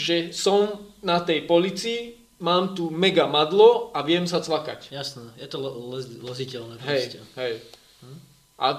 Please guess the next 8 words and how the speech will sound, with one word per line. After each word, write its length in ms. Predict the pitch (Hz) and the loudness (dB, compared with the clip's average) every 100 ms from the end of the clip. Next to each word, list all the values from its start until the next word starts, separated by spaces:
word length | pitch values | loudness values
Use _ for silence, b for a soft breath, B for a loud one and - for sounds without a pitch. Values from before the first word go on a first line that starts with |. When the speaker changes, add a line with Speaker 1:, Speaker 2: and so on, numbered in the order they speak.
| - | -8
Speaker 1:
všetci 400 | - - 185 185 180 | -6 0 0 0 -2
sa 140 | 190 | 0
teraz, 340 | - 170 165 | 2 4 4
vieš, 280 | 151 175 135 | 2 2 2
lebo 280 | 143 135 135 | 0 0 -2
zase, 420 | 135 175 131 113 - - | 2 2 2 -6 -12 -4
tým, 260 | 180 208 | 0 2
že 400 | 196 190 175 165 | 2 4 4 2